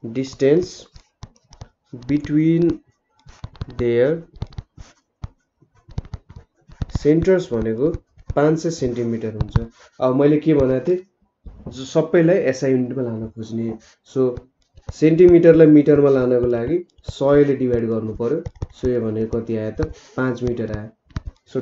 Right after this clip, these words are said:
distance between their centers भनेको कति हुँदो रहेछ त? फाइभ मिटर्स हुँदो रहेछ।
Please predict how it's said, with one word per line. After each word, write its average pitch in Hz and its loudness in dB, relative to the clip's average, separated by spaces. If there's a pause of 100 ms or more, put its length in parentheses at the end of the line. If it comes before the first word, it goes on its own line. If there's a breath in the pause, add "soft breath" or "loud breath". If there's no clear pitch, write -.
distance 151 -4
between 143 -4
their 127 0
centers 113 -8
भनेको 101 -10
कति 113 -10
हुँदो 107 -10
रहेछ 107 -12
त? 180 -12 (240)
फाइभ 127 -6
मिटर्स 113 -6
हुँदो 101 -10
रहेछ। 101 -10